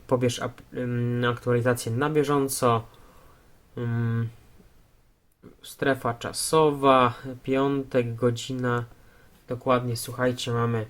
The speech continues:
e, dwudziestą drugą pięćdziesiąt sześć, czyli tu należy zmienić, dwudziesta druga pięćdziesiąt sześć i klikamy dalej.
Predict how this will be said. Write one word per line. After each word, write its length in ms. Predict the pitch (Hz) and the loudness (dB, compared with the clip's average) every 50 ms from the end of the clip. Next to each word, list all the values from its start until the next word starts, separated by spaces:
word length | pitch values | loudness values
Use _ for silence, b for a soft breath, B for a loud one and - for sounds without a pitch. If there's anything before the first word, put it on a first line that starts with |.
| b b b b b b b b b _ _ - - | b b b b b b b b b _ _ -18 -14
e, 460 | - 110 110 113 - 110 113 113 117 | -12 -12 -10 -10 -10 -10 -10 -10 -12
dwudziestą 500 | 120 117 - 127 127 127 123 - - 123 | -12 -10 -10 -10 -8 -8 -10 -8 -8 -8
drugą 360 | 117 117 135 143 135 131 113 | -6 -2 -2 0 0 0 -2
pięćdziesiąt 400 | - 120 117 113 - - 113 - | 0 -2 -2 -4 -4 -8 -10 -10
sześć, 600 | - - - 156 156 151 147 - - - - - - _ - b b b b b b b b b _ _ | -10 -4 0 2 2 2 0 -2 -10 -12 -14 -16 -16 _ -20 b b b b b b b b b _ _
czyli 180 | - - 123 | -16 -16 -16
tu 200 | - - 131 123 123 - - | -12 -10 -10 -10 -10 -14 -14
należy 460 | - - 123 123 120 120 117 117 - - - | -10 -8 -8 -6 -6 -6 -6 -8 -10 -14 -18
zmienić, 640 | - - 131 135 139 139 139 139 135 135 131 127 123 | -16 -12 -6 -4 -2 0 0 0 0 -2 -4 -4 -6
dwudziesta 360 | 123 120 120 - - - - | -8 -10 -10 -10 -12 -14 -14
druga 420 | 113 113 143 135 131 131 123 117 - - b b b b b b b b b b _ _ | -14 -10 -8 -8 -8 -8 -10 -12 -12 -16 b b b b b b b b b b _ _
pięćdziesiąt 320 | - 123 123 120 123 120 - | -16 -16 -14 -14 -16 -16 -12
sześć 300 | - 123 117 117 - - - | -10 -10 -10 -10 -12 -16 -18
i 60 | - | -16
klikamy 480 | - - 123 120 - 117 113 110 107 | -10 -10 -8 -4 -2 -2 -2 -2 -2
dalej. 580 | 107 110 - 113 113 113 113 113 110 110 110 | -4 -2 -2 0 0 2 2 0 0 0 -2